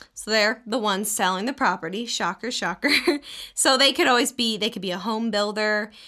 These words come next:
They could be somebody who already owns a home. Could be a company or a person.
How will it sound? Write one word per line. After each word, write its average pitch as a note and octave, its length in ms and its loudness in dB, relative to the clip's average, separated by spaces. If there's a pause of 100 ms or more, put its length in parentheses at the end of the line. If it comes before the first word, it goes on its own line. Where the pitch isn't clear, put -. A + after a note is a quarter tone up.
(140)
They G3 120 -4
could G3 120 -8
be F#3 100 -6
somebody F#3+ 360 -4
who F#3+ 160 -4
already E3+ 320 -4
owns A#3 320 -2
a A3+ 80 -2
home. G3+ 540 0 (200)
Could G#3+ 120 -8
be G3 100 0
a E3 60 -2
company A3+ 500 -2
or G3+ 80 -2
a F#3 40 -4
person. G3+ 560 -4